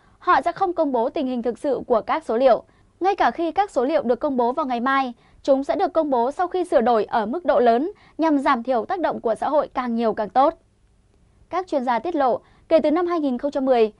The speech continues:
dữ liệu dân số của Trung Quốc ngày càng bị bóp méo. Lý Hằng Thanh, một học giả tại Viện Thông tin và Chiến lược Washington, Hoa Kỳ cho biết,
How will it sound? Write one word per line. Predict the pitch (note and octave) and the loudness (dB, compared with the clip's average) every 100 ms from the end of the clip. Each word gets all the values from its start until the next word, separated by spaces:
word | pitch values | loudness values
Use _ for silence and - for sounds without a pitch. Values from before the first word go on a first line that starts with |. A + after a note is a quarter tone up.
| _ - | _ -4
dữ | C#4 | 0
liệu | F4+ B3 | 0 0
dân | C#4+ | -2
số | C4 A3 C4+ | -2 -2 0
của | C#4 | -2
Trung | C4 A#3+ D4 | -2 -6 -4
Quốc | F4+ F#4+ | -4 -4
ngày | C#4 B3+ | -6 -4
càng | B3 A#3 G3+ | -4 -4 -4
bị | G#3 | -4
bóp | D#4 E4 | -2 -2
méo. | A#3 A#3 E4 _ _ _ _ _ _ _ - | 2 0 0 _ _ _ _ _ _ _ -6
Lý | B3+ C4 | -2 0
Hằng | F4 F4 B3+ | 0 -4 -4
Thanh, | C#4+ C4+ B3 _ - | -4 -4 -6 _ -4
một | D#4 D4+ | -2 0
học | B3+ | 0
giả | C#4+ B3+ | 0 0
tại | A#3 A#3 | -2 -2
Viện | C4+ C#4+ | -2 -2
Thông | E4 | -8
tin | E4 E4 C#4 | -4 -4 -2
và | A3+ | -2
Chiến | A3 C4 | -2 -4
lược | C#4+ C#4 | -4 -4
Washington, | C#4+ C4+ C4 A#3+ | -4 -4 -2 -2
Hoa | A#3+ B3 | -4 -4
Kỳ | C4 A#3 | -2 -2
cho | C4 | -2
biết, | A#3+ E4+ | -2 -2